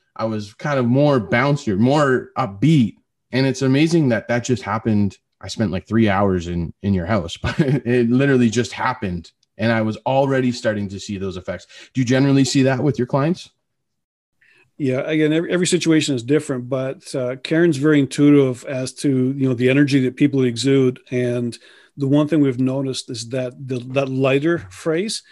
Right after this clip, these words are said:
Speaker 2: seems to come up more often than not. Everyone seems to say, "I feel lighter." But, you know, the smile that people have when they, when, uh, we finish the session, y-, th-, th-, it's so different compared to when they arrive. That delta between when they arrive and when they leave is, is tangible, and they can feel it.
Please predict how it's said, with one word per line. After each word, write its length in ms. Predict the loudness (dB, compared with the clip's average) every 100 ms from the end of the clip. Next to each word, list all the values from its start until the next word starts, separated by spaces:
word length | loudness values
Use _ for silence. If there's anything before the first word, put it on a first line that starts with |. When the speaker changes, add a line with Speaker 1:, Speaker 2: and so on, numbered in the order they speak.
| _ -12
Speaker 2:
seems 400 | -8 0 2 0
to 80 |
come 240 | -2 -2 -2
up 160 | -2
more 320 | -2 0 2 0
often 320 | -2 -4 -4
than 160 | -2
not. 180 | -4 -6
Everyone 280 | -4 0 0
seems 240 | 0 -4
to 80 | -4
say, 100 | -6
"I 120 | -6
feel 360 | -8 -2 0 2
lighter." 400 | 0 -2 -4 -6 _ _ _ -10
But, 260 | -8 -8 _
you 200 | -6 -2
know, 40 | -2
the 120 | -2
smile 640 | -8 -8 -4 -4 -2 -4
that 140 | -4 -4
people 260 | -6 -8
have 280 | -8 -6 -4
when 120 | -4
they, 100 | -4
when, 220 | -6 -4 -4
uh, 100 | -6
we 200 | -4 -4
finish 260 | -2 -4
the 80 | -4
session, 420 | -8 -8 -6 -10 -12 -20 -20 -20 _ _ _
y-, 460 | -18 -14 -14 -14 -14 -14
th-, 200 | -14 -14
th-, 180 | -8
it's 200 | -6 -4
so 260 | -4 0 0
different 440 | 2 0 0 -6
compared 340 | -6 -4 -2 -2
to 60 | -4 -4
when 140 | 0
they 120 | 2 2
arrive. 580 | -2 -4 -4 -4 -4
That 220 | -4 -4 -4
delta 300 | -4 -2 -4
between 360 | -2 0 2
when 140 | 2 0
they 100 | 0
arrive 300 | 0 -2 0
and 100 | 0
when 140 | 0
they 100 | 0
leave 320 | -2 -2 -4
is, 300 | -8 -8 -8
is 180 | -8 -8
tangible, 640 | -8 -4 -2 -2 -4 -12 -10
and 260 | -6 -4
they 120 | 0 0
can 160 | 0
feel 320 | -6 0 2 2
it. 140 | -2